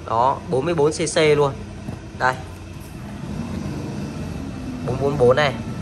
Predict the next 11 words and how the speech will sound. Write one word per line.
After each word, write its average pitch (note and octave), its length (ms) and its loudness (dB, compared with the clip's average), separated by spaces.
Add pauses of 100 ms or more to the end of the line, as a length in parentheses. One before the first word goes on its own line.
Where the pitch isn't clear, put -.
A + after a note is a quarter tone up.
(160)
bốn B2 120 2
mươi D3 80 2
bốn C3+ 160 2
C - 40 -4
C. D3+ 200 2 (840)
Đó. A2+ 280 4 (2250)
Giá A#2 140 6
ba D3 200 6
triệu D3 180 -4
đồng. C3 220 4 (1080)
Rồi, D#3+ 200 6